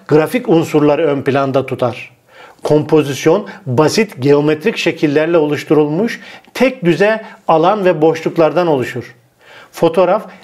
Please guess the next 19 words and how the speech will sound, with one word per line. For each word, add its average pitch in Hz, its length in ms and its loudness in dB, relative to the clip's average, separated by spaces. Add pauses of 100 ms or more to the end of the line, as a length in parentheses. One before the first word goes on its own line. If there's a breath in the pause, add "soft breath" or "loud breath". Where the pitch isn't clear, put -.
ne 214 220 4
görüyorsanız 185 840 2 (120)
odur. 170 320 2 (760 loud breath)
Gizli 156 560 2 (180 loud breath)
veya 147 320 2 (180 loud breath)
yan 175 240 2
anlamlar 160 540 0
yüklenmesine 147 680 -2
izin 143 260 0
verilmez. 143 600 -2 (360 loud breath)
Fotoğrafçının 160 800 0
nesnelere 165 600 0
ilave 165 460 0
bir 175 180 0
anlam 160 340 0
yüklemesine, 160 680 0 (260 loud breath)
bir 165 100 2
hikaye 160 420 0
anlatmasına 160 800 -2